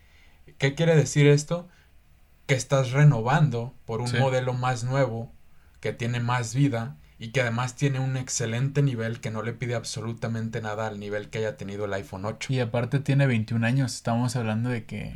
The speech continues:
Speaker 1: Exactamente,
Speaker 2: digo,
Speaker 1: tiene
Speaker 2: en dado caso de que
Speaker 1: potencial.
Speaker 2: pasara ahí toda su carrera, pues son muchos más años que
Speaker 1: ¿Cuántos
Speaker 2: Keylor
Speaker 1: años,
Speaker 2: Navas.
Speaker 1: cuántos años te gusta que podría durar todavía bajo el, bajo el arco? ¿Unos catorce a buen nivel?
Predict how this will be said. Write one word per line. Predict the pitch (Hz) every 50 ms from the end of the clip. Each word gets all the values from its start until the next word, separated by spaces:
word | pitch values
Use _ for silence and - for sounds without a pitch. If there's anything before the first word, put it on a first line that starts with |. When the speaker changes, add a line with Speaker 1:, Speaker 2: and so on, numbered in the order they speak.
| -
Speaker 1:
Exactamente, | 101 - - 98 98 - - 104 92 90 104 123 127
Speaker 2:
digo, | 127 120 110 98
Speaker 1:
tiene | 107 104 104 123
Speaker 2:
en | 123
dado | 123 127 127 139 147
caso | 147 156 151 151 165
de | 160 147
que | 147 143
Speaker 1:
potencial. | 117 - 123
Speaker 2:
pasara | 117 - 127 131 135
ahí | 135 135 135 135 135 135 139 139 139 135 135 131 127 117 113 110
toda | - 120 120 120 123
su | 120 127 117
carrera, | - 110 107 104 104 110 131 165 175 -
pues | - 110 110
son | - - 110 107 110 110
muchos | 107 110 113 113 113 113 - 117 110
más | 110 110 107 - -
años | 113 110 127 147
que | 151
Speaker 1:
¿Cuántos | 127 131 117 - 147
Speaker 2:
Keylor | 113 123 139
Speaker 1:
años, | 139 143 143
Speaker 2:
Navas. | - 117 127 127
Speaker 1:
cuántos | 135 135 135 - 135 139
años | 131 131 127
te | - 135
gusta | 117 120 117 - 135 123
que | - 120 110
podría | - - 110 107 110 110 113 113
durar | 113 113 113 110 110
todavía | - - 113 110 110 110 107 107 107
bajo | 104 104 101 101 - - 101 101 98 95
el, | 92 92 87 87 - - - - - - - - -
bajo | - 98 95 - 110
el | 104 104
arco? | 104 107 107 - - - - _ _ _ _ _ _ _
¿Unos | - 120 123 -
catorce | - 107 - - - 123 135 147 - 175 185 - - _ _ _ _ -
a | 104
buen | 104 104 110 113
nivel? | 120 131 123 123 131 156 -